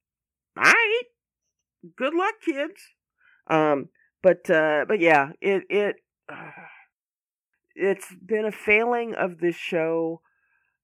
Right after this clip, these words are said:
you know, forever, that it only has, um,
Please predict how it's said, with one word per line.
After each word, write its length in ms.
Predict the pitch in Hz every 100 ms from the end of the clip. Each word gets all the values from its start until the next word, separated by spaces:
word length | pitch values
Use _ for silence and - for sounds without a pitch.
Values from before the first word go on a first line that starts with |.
| _ _ _
you 140 | 170
know, 260 | 123 117 110 -
forever, 720 | - - 147 151 147 120 71 - -
that 300 | 147 135 - _ - -
it 280 | 143 127 - _ _ -
only 400 | 156 156 143 135
has, 680 | 156 151 139 127 123 113 - -
um, 520 | 120 117 113 113